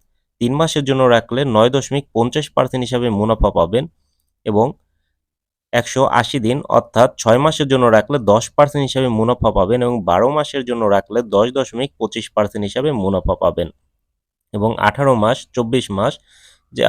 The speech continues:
অন্য অন্য মেয়াদে রাখলে টেন পার্সেন্ট হিসাবে মুনাফা পাবেন। এফডিআর এ প্রতি লাখে ট্যাক্স কর্তন করার পরে কত পাবেন তা দেখে নিই। এক লক্ষ টাকা যদি এক মাসের জন্য রাখি, চার পার্সেন্ট হিসাবে পাবেন তিনশো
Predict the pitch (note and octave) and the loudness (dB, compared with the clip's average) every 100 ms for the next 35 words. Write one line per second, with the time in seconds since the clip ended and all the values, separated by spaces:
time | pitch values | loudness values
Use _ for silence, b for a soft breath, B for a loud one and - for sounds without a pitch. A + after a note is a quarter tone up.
0 | A#2+ A#2 B2+ C#3 C3+ B2 G#2+ G#2+ G2 - | 4 4 2 0 0 0 0 2 2 0
1 | F3 - A#2 G#2 G#2+ G2+ A2 G#2 D3 C3+ | -6 -2 -2 2 0 0 -4 -2 -2 0
2 | G2+ F#2+ F#2 F2 E2+ E2+ D#2+ - _ _ | 0 0 0 0 -2 -4 -8 -12 _ _
3 | _ _ _ - C#3 D3+ E3+ E3 E3 D3+ | _ _ _ -4 -2 2 2 0 -2 -4
4 | D3 E3+ C#3+ - E3 C3+ C#3 - - D3 | -2 0 0 0 -4 -4 -4 -4 -2 0
5 | - E3 D#3 C3+ B2+ B2+ C#3+ - C3 D#3 | 0 -2 0 0 2 0 0 0 -2 0
6 | B2 A2 C#3 B2+ B2+ F#2+ F#2+ G2 F#2 E2 | 2 2 0 -2 -2 -2 -4 -2 -4 -6
7 | - _ _ A2 - D#3+ E3 E3+ D#3+ D#3 | -10 _ _ -2 0 -2 -2 -2 0 0
8 | C#3+ D3 A2 A#2+ D3+ D#3+ D3+ C3+ C3+ C3 | -2 -2 -2 -2 -2 -4 -4 -6 -4 0
9 | A2+ A2 B2+ C3+ A#2+ A#2+ D3 D3 D3 C#3 | 0 0 -4 -2 -2 0 -2 -2 -4 -8
10 | C#3 C3+ C3 B2 G#2+ C3 B2+ A#2+ | -6 -6 -2 -2 0 -6 -8 -8